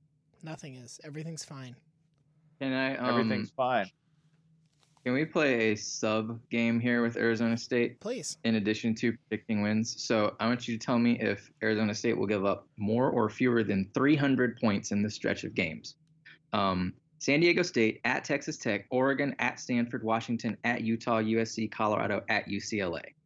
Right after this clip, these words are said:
Speaker 2: That would be thirty-three points per game.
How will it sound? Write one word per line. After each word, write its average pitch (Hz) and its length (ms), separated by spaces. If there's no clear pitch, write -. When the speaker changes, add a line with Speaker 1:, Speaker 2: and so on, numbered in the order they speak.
Speaker 2:
That 101 100
would 95 120
be 90 340
thirty-three 123 400
points 104 260
per 98 140
game. 95 200